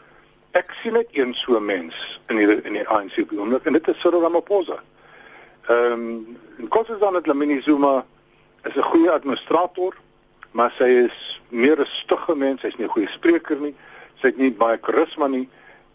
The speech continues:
Cyril Ramaphosa het charisma in oorvloed. So, ter wille van die land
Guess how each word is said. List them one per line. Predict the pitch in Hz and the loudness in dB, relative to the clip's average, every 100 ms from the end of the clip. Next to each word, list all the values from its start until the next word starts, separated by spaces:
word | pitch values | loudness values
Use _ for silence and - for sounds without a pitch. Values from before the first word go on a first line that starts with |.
| _ | _
Cyril | - 196 185 | 0 2 4
Ramaphosa | 180 165 165 160 - 151 139 | 2 0 2 2 4 2 4
het | 135 123 - | 0 -2 -2
charisma | 123 120 - 123 113 - | -2 0 -2 -2 -2 -4
in | 113 120 | -8 -6
oorvloed. | - 123 - 82 - - _ _ - _ | 0 0 0 -12 -14 -18 _ _ -20 _
So, | - - 320 311 | 0 4 4 4
ter | - | 2
wille | 135 247 | 2 0
van | 254 208 | 0 0
die | 135 | 4
land | 110 110 | 4 4